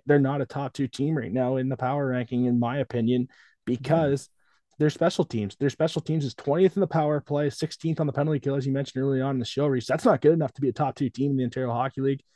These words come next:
Speaker 1: in any rankings, because special teams is such a crucial spot to winning. So,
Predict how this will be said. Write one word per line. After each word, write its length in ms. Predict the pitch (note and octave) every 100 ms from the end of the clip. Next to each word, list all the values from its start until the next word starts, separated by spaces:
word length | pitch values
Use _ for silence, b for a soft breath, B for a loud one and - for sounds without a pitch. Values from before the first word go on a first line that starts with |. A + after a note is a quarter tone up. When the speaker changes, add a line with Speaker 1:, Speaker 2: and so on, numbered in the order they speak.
| _ _ _ -
Speaker 1:
in 120 | C#3
any 260 | C#3+ D3+
rankings, 540 | B2+ C3+ C#3+ C#3+ D3 C3+
because 340 | C#3 C3+ B2 _
special 320 | F3 D3 D3+
teams 280 | D3+ D3 B2+
is 120 | A#2+
such 180 | D#3 -
a 40 |
crucial 320 | - D3+ - C3+
spot 460 | - A#2 B2+ C3 - b b _
to 100 | -
winning. 380 | A#2+ A#2 C3+ D#3+ - _ _ _
So, 480 | - - C#3 C#3 C3